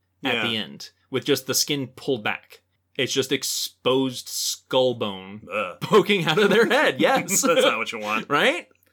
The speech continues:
Speaker 1: There's a sentence for you.
Speaker 2: So an ossicone is just a, a sort of just an extension of the skull.
Speaker 1: Yes.
Speaker 2: That is just covered with skin as well. It's not bone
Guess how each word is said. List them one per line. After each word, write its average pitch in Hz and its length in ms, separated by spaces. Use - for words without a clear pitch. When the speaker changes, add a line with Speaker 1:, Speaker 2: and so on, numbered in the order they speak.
Speaker 1:
There's 165 220
a 160 60
sentence 127 380
for 123 180
you. 143 200
Speaker 2:
So 127 160
an 123 60
ossicone 180 520
is 120 160
just 113 480
a, 139 220
a 139 60
sort 175 200
of 151 80
just 143 200
an 131 100
extension 127 720
of 107 140
the 107 100
skull. - 360
Speaker 1:
Yes. - 420
Speaker 2:
That 104 160
is 98 120
just 101 240
covered 127 360
with 123 160
skin 123 240
as 117 140
well. 107 300
It's 107 160
not 120 360
bone 120 520